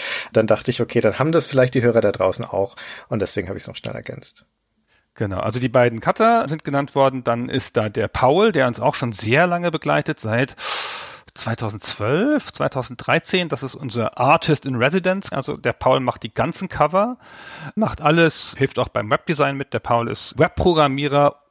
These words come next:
Speaker 2: und Artist, Künstler oder wie nennt man das? Grafiker, genau. Das ist eine sensationelle Mischung. Ich arbeite auch sonst in verschiedenen anderen Sachen viel mit Paul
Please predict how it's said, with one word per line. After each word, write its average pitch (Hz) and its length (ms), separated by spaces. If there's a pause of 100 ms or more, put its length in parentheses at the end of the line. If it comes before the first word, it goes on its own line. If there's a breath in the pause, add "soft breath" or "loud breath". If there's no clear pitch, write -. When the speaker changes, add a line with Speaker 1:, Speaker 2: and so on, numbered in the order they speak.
(160)
Speaker 2:
und - 480
Artist, 160 500
Künstler 156 460
oder 120 180
wie 107 80
nennt - 120
man 117 80
das? 110 220
Grafiker, 123 440
genau. 117 240 (520 loud breath)
Das 135 140
ist 131 120
eine 120 80
sensationelle 139 600
Mischung. 214 340
Ich - 120
arbeite 147 360
auch 127 60
sonst 208 320
in - 80
verschiedenen 147 440
anderen 185 240
Sachen 175 340
viel 165 200
mit 156 160
Paul 139 400